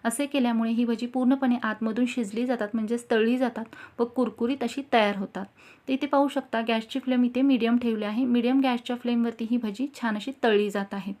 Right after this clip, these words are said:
एकूण दोन मिनिटांनंतर तुम्ही पाहू शकता भज्यांचा कलर जो आहे तो मस्त असा तयार झाला आहे, म्हणजेच बदलला गेला आहे. याचे टेक्स्चर पाहू शकता किती छान असे दिसत आहे. तर आता ही भजी जी आहेत ती पूर्णपणे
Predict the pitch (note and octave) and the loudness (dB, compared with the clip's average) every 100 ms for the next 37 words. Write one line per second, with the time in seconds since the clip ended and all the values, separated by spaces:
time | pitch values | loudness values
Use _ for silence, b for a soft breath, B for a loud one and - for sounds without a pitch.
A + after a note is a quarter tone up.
0 | B B B B B3+ C#4 C4 C#4 D#4 D4 | B B B B 2 4 6 6 4 2
1 | C#4+ C4 C4 B3 B3+ B3 B3 A#3+ A#3+ A#3+ | 4 4 4 0 -2 -2 0 -2 -2 -6
2 | A#3 A3+ A3 A#3 A#3 B3 - A3+ A#3+ B3+ | -6 -6 -4 -4 -4 -6 -4 -2 -2 0
3 | B3+ A#3 A3+ A#3 B3 B3+ - A#3+ A#3 B3 | -2 -2 -4 -2 0 0 -4 -6 -6 -10
4 | - A#3 G#3+ A3+ A#3 A3 G#3 G3+ D#4+ C4 | -2 0 0 -2 -2 -4 -6 -4 -2 0
5 | A3+ G#3 G#3+ G#3+ A#3 B3 A#3+ G#3+ G#3 C#4 | 0 -2 -2 0 0 0 -2 -2 -2 -4
6 | - B B B B B B - A#3+ C4+ | -6 B B B B B B -6 -2 0
7 | B3+ - D4 C#4+ C#4 C4 B3+ A#3+ B3 B3 | 0 0 0 2 2 0 -6 -6 -4 -4
8 | A#3+ A#3 A3+ B3 G#3+ G#3 B3 B3 G3+ B3+ | -2 -2 -2 -4 -6 -6 -4 -4 -2 -6
9 | - B B B B C4 C#4 C#4+ C#4 B3+ | -8 B B B B 0 2 2 4 2
10 | A#3+ A#3+ A#3+ A#3 A#3+ B3 C4 B3+ C4 A#3+ | 0 0 0 0 -4 -2 2 2 4 2